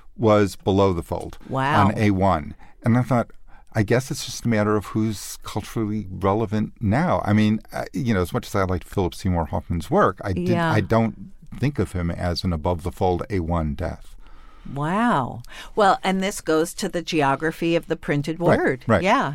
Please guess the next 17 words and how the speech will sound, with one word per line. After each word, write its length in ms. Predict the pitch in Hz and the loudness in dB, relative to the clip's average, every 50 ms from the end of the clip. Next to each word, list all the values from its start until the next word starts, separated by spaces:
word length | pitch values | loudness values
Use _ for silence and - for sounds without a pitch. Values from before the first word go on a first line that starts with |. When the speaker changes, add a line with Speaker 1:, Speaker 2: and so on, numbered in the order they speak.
| 143 - | -4 -2
Speaker 1:
yeah. 140 | 196 - 90 | 0 0 0
Speaker 2:
So 380 | - - - - 180 220 226 175 | -2 -4 -2 0 2 2 2 2
interesting. 640 | 139 143 - - 147 - - - 156 - - 147 - - | 0 -2 -4 -6 -8 -8 -6 -6 -6 -6 -8 -10 -4 0
Speaker 1:
Yeah. 160 | 175 180 165 | 2 2 4
Speaker 2:
And 120 | 165 170 160 | 2 0 0
who's 260 | 165 196 196 185 190 | 0 0 0 0 0
in 140 | 202 185 180 | -2 -2 -2
charge 560 | - - 202 180 185 196 190 180 - - - | 0 2 4 6 6 6 4 2 -2 -6 -2
that 260 | - 180 175 180 170 - | 0 0 2 0 0 0
day 300 | 185 175 214 233 226 175 | 0 2 4 4 4 4
of 140 | 147 151 | 4 4
Speaker 1:
Right. 80 | 156 165 | 4 4
Speaker 2:
laying 240 | 165 165 170 170 170 | 4 4 2 0 0
out 200 | 170 175 180 - | 0 0 0 -2
the 80 | - 185 | -6 -4
paper? 420 | - 208 196 240 285 - 175 143 | -2 0 0 0 0 0 0 2
Speaker 1:
Right, 180 | 123 147 135 | 2 2 2